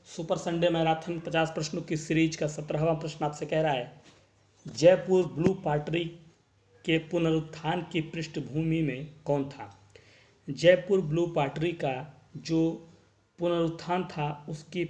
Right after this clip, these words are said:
पृष्ठभूमि में इसमें से कौन शख्सियत था?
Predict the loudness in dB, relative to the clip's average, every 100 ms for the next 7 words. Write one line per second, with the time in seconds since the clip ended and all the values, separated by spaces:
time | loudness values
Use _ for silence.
0 | -6 -6 -6 -6 -8 -2 0 2 2 2
1 | 0 -4 -10 -6 -6 -6 -10 -6 -4 -4
2 | -6 -8 -14 -10 -8 -8 -8 -10